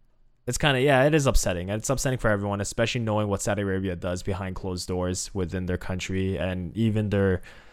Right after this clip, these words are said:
even their foreign policy is, is, is very questionable and sketchy for sure. Um, yeah. Anyway, that's all I have to say. And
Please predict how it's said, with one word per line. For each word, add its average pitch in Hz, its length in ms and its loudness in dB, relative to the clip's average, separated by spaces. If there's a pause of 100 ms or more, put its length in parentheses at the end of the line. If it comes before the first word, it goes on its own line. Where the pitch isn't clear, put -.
(960)
even 135 220 8
their 113 80 4
foreign 117 280 2
policy 104 640 2
is, 92 340 -4
is, 87 280 -6
is 92 360 -4
very 98 300 0
questionable 95 600 -2
and 87 100 -6
sketchy 95 640 -2
for 90 140 -6
sure. 95 460 0 (600)
Um, 87 480 2 (1400)
yeah. 98 380 0 (1700)
Anyway, 90 400 -2 (640)
that's 123 140 0
all 135 80 8
I 123 40 8
have 110 100 6
to 101 60 -4
say. 117 300 4 (360)
And 113 680 2